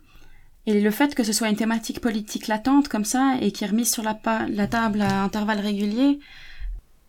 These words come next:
montre pour moi que c'est une question qui n'est pas encore réglée. Il y a des choses qui fonctionnent plus ou qui, qui fonctionnent pas bien dans notre système. Et puis, euh, c'est peut-être lié au fait que l'on traite pas les questions concernant la milice de façon suffisamment approfondie.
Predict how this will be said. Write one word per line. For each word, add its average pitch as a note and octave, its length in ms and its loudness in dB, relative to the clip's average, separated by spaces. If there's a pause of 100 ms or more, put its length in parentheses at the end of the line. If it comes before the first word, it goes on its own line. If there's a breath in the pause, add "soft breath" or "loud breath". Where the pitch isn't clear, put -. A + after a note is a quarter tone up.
(200)
montre C#4 420 6
pour G#3+ 160 -2
moi C4+ 380 4 (800)
que G#3 100 -2
c'est - 200 0
une G3 80 0
question G3+ 220 0
qui A#3 100 0
n'est F#3 120 0
pas A3 80 -2
encore A3 180 -2
réglée. A3+ 400 -2 (420 loud breath)
Il G#3 60 -2
y - 20 2
a G3+ 60 2
des G3 140 4
choses C4 260 2
qui A3 80 0
fonctionnent F#3+ 420 -2
plus C#4 520 4
ou F#3+ 80 2
qui, G3+ 180 -4
qui - 100 -12
fonctionnent F#3 360 -2
pas G#3+ 140 4
bien A#3 380 2
dans G#3 140 0
notre F#3+ 180 -4
système. B3+ 520 0 (560 loud breath)
Et G#3 120 0
puis, G3+ 340 -4
euh, F#3 500 -2
c'est - 300 -2
peut-être G#3+ 440 -4
lié A3+ 180 -2
au G#3+ 60 0
fait A#3+ 420 -6
que G3 280 -4
l'on G3 160 2
traite - 340 -6
pas - 160 2
les G#3 120 4
questions G3+ 340 -4
concernant G3 340 -4
la F#3+ 140 0
milice G3+ 220 0
de G3+ 60 0
façon G3 280 0
suffisamment G3 500 -2
approfondie. F#3+ 640 -6